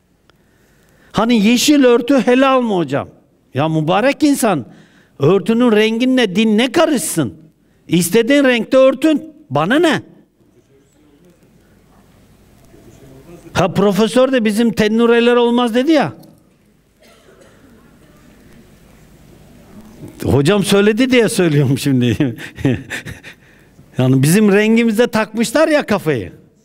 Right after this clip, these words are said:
Benim cübbe zaten dillere destan.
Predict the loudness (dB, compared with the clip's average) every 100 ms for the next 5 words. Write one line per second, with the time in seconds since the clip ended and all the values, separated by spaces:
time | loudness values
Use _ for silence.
0 | _ _ _ _ -20 -20 -20 _ _ _
1 | _ -20 -6 0 2 2 0 0 0 2
2 | 0 0 0 0 -2 -2 -2 0 0 0
3 | 0 -2 -4 -8